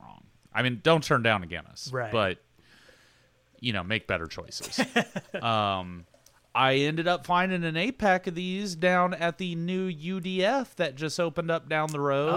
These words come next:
Speaker 2: Oh, nice.
Speaker 1: And it might be the nicest gas station I've ever been in.
Speaker 2: Really? <laughs>
Speaker 1: They have a cafe,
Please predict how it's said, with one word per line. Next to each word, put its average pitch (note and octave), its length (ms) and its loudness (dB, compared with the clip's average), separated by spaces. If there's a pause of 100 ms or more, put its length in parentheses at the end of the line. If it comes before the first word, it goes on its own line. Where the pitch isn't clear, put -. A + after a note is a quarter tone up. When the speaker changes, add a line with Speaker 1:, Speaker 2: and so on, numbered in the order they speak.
Speaker 2:
Oh, G3+ 60 2
nice. - 680 -4 (440)
Speaker 1:
And C#3+ 220 4
it F#3+ 220 -2
might E3 260 2
be D#3 160 0
the C3+ 100 -4
nicest A#2 400 0
gas G2 220 2
station F#2 320 -6
I've E2+ 180 -4
ever E2 160 -10
been D#2+ 200 -16 (120)
in. E3 200 -14
Speaker 2:
Really? C#3 160 0 (320)
<laughs> - 280 -14
Speaker 1:
They C#3 300 4
have C#3+ 260 6
a A2 140 4
cafe, A2 720 2